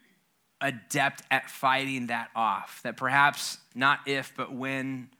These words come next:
my son tries to poison me, maybe it won't actually kill me. In classical literature, um, there's a guy named Ovid who writes, and he says, "Difficulty is what wakes up the genius."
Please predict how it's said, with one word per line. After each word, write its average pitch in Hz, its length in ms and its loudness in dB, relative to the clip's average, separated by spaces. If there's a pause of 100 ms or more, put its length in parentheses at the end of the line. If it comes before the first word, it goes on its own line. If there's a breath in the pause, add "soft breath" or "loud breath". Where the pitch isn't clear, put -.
(100)
my 120 120 0
son 120 280 -2
tries 110 280 -2
to - 100 -16
poison 123 420 -6
me, 98 300 -12 (220 soft breath)
maybe 117 380 -4
it 98 100 -6
won't 107 200 -8
actually 95 520 -8 (540 soft breath)
kill 107 220 -10
me. 76 280 -18 (120)
In 120 80 -12
classical 151 480 4
literature, 120 600 -2 (560 loud breath)
um, 110 360 -4 (100)
there's 113 420 -4
a 117 40 -6
guy 117 140 -2
named 113 160 -2
Ovid 120 220 -4
who 113 140 -8
writes, 113 320 -4
and 120 60 -8
he 110 40 -6
says, 104 180 -8
"Difficulty 113 840 -6
is 110 260 -12
what 110 160 -10
wakes 113 340 -6
up 107 200 -6
the 101 80 -14
genius." 101 920 -10